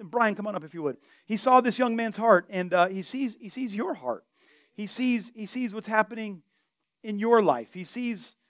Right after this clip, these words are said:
what's going on with you. And you may think that you're just alone by some stream, and, and, and I tell you what, God sees. You, you may think that there's times in your life you're not going anywhere.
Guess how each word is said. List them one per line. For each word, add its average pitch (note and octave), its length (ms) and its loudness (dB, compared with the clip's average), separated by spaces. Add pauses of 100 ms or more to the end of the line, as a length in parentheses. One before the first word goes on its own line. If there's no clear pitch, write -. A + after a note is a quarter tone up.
(160)
what's G3 180 -6
going A3 280 2
on G3+ 340 -2 (420)
with F#3+ 220 -6
you. A#3 240 -2
And D#3 100 -2
you G#3 60 -4
may B3+ 140 0
think A3+ 240 -8
that G3+ 100 -4
you're G#3 100 -8
just G3 280 -14
alone G3+ 420 4
by F#3 160 8
some F#3+ 220 -6
stream, F#3 680 -10 (220)
and, F3 260 -10
and, F3+ 240 -8
and F3+ 300 -6
I F3 100 -8
tell - 240 -18
you G#3+ 140 -10
what, A3+ 260 -2 (680)
God A3+ 320 2
sees. B3 580 -14 (300)
You, G#3 120 -8
you B3+ 140 6
may C#4 140 4
think C4+ 220 -4
that G3+ 100 -18
there's G#3+ 120 0
times A3+ 280 2
in D#3+ 40 -12
your G#3 80 -6
life G#3 220 4
you're G#3 80 -14
not G#3 160 -10
going A3 220 -6
anywhere. D#3 340 -8